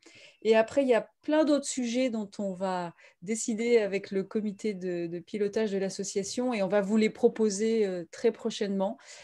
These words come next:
euh, pour, euh, prendre rendez-vous, à se retrouver les dimanches comme ça. Et je crois que ça a été, euh, un soutien, euh, euh,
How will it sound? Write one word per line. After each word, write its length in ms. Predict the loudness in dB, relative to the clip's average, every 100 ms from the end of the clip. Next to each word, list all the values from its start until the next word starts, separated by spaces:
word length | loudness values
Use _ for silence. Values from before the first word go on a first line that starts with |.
| -20 _ -2
euh, 460 | 2 4 6 4 2 -4
pour, 260 | -4 -2
euh, 420 | 0 0 0 -2 -6
prendre 280 | -6 -4 -2
rendez-vous, 600 | -2 -2 -2 -4 -6 -6 -10 -16 -16 -20 _
à 120 | -8
se 120 | -6 2
retrouver 520 | 2 2 2 6 6
les 120 | 6
dimanches 420 | 0 -2 -4 -4
comme 140 | -6 -6
ça. 380 | -4 -2 0
Et 260 | -2 -4 -6
je 120 | -10
crois 140 | -12 -12
que 80 | -8
ça 100 | -6
a 60 |
été, 420 | -6 -4 -2 0
euh, 180 | 0 -2 -6 -10 -14 -10
un 100 | -10
soutien, 720 | -6 -6 -4 0 0 2 0
euh, 180 | 0 -2 -6 -18 -20 -20 -20 _ -4
euh, 460 | -4 -4 -6 -8